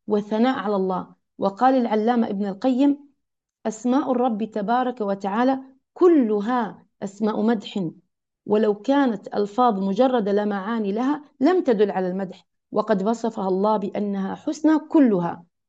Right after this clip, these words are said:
ولله الأسماء الحسنى فادعوه بها وذروا الذين يلحدون في أسمائه سيجزون ما كانوا يعملون".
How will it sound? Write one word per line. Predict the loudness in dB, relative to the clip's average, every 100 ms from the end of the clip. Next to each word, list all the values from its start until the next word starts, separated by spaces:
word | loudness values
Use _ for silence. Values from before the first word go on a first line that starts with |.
| _
ولله | 0 2 2 0 0
الأسماء | -2 -4 -6 -8 -4 -2 -2
الحسنى | -4 -4 -4 -4
فادعوه | -4 -4 -2 -2 0
بها | 0 0 -2 -12 _ -4
وذروا | 0 0 0 0
الذين | 0 -2 -4
يلحدون | -4 -4 -4 -4 -6
في | -6 -6
أسمائه | -6 -4 -4 -4
سيجزون | -4 -4 -2 2 4 6 4
ما | 2
كانوا | 0 -4 -2
يعملون". | -4 -4 -4 -6